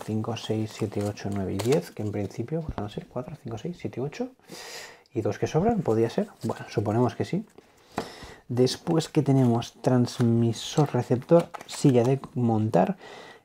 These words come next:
y mapa del templo, ¿vale? Son estas tres cartitas de aquí, las vamos a dejar aquí. Un ayudante aleatorio de esta expansión. Uf, pues no sé, no sé cuáles son los de aquí. Pues el primero que salga. El primero, este me parece que es,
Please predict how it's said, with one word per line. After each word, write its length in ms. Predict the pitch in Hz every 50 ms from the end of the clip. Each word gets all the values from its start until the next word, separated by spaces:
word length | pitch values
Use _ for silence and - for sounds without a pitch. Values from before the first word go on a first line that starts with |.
| _ _
y 220 | 151 156 175 185
mapa 400 | 185 151 143 139 147 165 170 165
del 160 | 143 135 117 107
templo, 320 | - - - _ - 123
¿vale? 220 | 123 120 120 143 165
Son 220 | - - 117 113
estas 300 | 117 - - 113 - -
tres 200 | - - 120 -
cartitas 460 | - - 101 - - 113 110 117 107
de 80 | - 117
aquí, 280 | 123 - - 220 240 - -
las 100 | - 107
vamos 140 | 107 107 110
a 20 | -
dejar 220 | - - - 104
aquí. 220 | 110 107 - 190 226 247 - - _ _ - _ _ _ _ _ _ - - - - - - - _ _ _ - -
Un 120 | 165 175
ayudante 400 | 185 175 147 135 151 165 170 170
aleatorio 400 | 151 127 117 117 - 160 175 170
de 160 | 147 131 135 156
esta 220 | 156 - - 165
expansión. 840 | 147 - - - - - 107 104 107 - - - 170 143 110 101 92 - - _
Uf, 180 | 127 - - - - - - - _
pues 180 | - 95 98 -
no 100 | 98 90
sé, 220 | - 127 104 107 104
no 160 | 101 98 92
sé 120 | 110 113
cuáles 360 | 110 - 98 92 95 95 -
son 340 | - - 113 101 95 92 90
los 160 | 92 98 101
de 80 | 101 90
aquí. 220 | 98 - 139 127
Pues 180 | 107 - 107 -
el 80 | 110 98
primero 260 | 107 117 135 127 107
que 120 | 101 98
salga. 300 | - - 135 117 98 - - - - - - - - - - - _ _ _ _ _ _ _
El 160 | - 120 113 107
primero, 360 | - 117 120 135 139 139 - -
este 180 | - - - 185
me 60 | 170
parece 200 | 127 117 - 117
que 60 | 113
es, 60 | 110